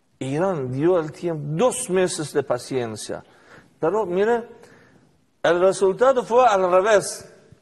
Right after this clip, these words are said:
Vuelvo a decir, porque Netanyahu no tiene ninguna intención para un cese de fuego. Él no solo no aceptó el cese de fuego en Palestina, no solo no aprovechó del tiempo que Irán dio a Israel,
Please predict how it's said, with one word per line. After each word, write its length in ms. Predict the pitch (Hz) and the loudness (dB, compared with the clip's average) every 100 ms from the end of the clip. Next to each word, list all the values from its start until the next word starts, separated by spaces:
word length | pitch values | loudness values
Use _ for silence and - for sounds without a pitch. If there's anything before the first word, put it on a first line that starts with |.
| _ _ _ _ _ _ _ | _ _ _ _ _ _ _
Vuelvo 440 | 127 143 190 208 208 | -2 4 4 4 4
a 100 | 185 | 4
decir, 420 | 165 160 185 160 | 2 0 0 0
porque 460 | 160 147 190 151 143 | -4 0 0 0 -4
Netanyahu 920 | 160 170 196 180 185 277 240 175 160 | -2 0 0 0 2 2 2 0 -2
no 320 | 180 233 254 | -2 0 -2
tiene 300 | - 233 233 | -2 -2 0
ninguna 500 | 202 196 202 269 247 | 0 0 2 0 0
intención 600 | 208 190 180 170 247 269 | 0 -2 -2 -2 -4 -2
para 240 | 208 185 | 0 0
un 80 | 175 | -2
cese 300 | 170 165 156 | -4 -4 -2
de 120 | 139 | 0
fuego. 420 | 131 135 123 107 - - - - - - | 0 0 -2 -4 -8 -16 -20 -20 -14 2
Él 340 | 247 277 247 | 4 4 2
no 180 | 254 277 | -2 0
solo 640 | - - 269 208 131 - - - _ | 0 2 2 2 -2 -6 -18 -20 _
no 300 | 143 175 269 | -2 0 2
aceptó 600 | 233 208 208 180 - 240 | 2 2 0 0 0 0
el 60 | 214 | -2
cese 360 | - 233 226 | -2 -2 0
de 160 | 180 185 | 2 2
fuego 540 | - 190 208 196 202 | 2 2 2 4 2
en 140 | 175 170 | 2 0
Palestina, 840 | 170 151 151 - 180 160 131 107 - - - - | 0 0 -4 -4 -2 0 -2 -4 -10 -20 -20 -12
no 260 | 151 175 254 | -2 0 0
solo 680 | - 262 233 202 139 - - | 2 2 2 2 0 -8 -8
no 340 | 156 190 262 | -2 0 2
aprovechó 720 | 240 180 196 175 175 180 240 | 2 0 0 2 2 2 0
del 280 | 190 175 165 | 2 2 0
tiempo 520 | 151 220 262 240 190 | -2 0 0 2 0
que 140 | 180 185 | 2 2
Irán 840 | 160 170 196 165 127 - 120 131 - | 4 4 2 -2 -8 -12 -12 -10 -6
dio 500 | 135 180 196 180 160 | 0 4 6 6 4
a 200 | 143 131 | 4 2
Israel, 540 | 139 - 165 196 151 | -4 0 2 2 -2